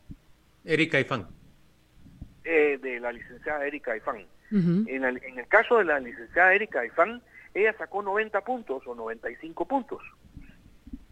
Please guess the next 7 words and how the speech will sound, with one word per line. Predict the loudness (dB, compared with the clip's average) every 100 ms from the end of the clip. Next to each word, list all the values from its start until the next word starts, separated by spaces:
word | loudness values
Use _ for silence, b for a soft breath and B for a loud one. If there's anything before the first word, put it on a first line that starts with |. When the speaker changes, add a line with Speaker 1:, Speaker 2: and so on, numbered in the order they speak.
| -18 -2
Speaker 2:
Y | 0 0 -2 -10
el | -8 -8 -4
Consejo | -4 0 2 4 4
de |
la | 2
Carrera | -2 0 0
Judicial | 0 -12 0 0